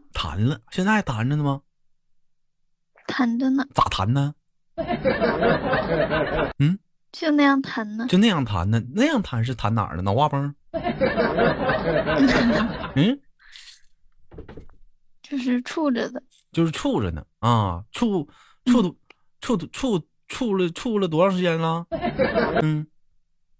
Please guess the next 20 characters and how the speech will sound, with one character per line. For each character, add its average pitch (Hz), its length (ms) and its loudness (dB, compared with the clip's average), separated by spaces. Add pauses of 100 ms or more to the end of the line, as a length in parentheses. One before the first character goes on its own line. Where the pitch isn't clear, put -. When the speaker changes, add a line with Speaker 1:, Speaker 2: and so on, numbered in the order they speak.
(200)
Speaker 2:
处 - 260 0
了 233 200 2
一 226 140 2
年 214 360 -2
多。 - 260 -12
Speaker 1:
处 160 160 0
了 143 80 4
一 151 60 0
年 127 180 2
多， 127 180 2
爽 110 280 0
吗？ 143 280 0
不 120 80 -2
是， 113 180 2 (500)
嗯， 107 280 4 (240)
感 117 160 6
觉 165 100 4
怎 170 100 -2
么 107 100 0
样？ 113 180 2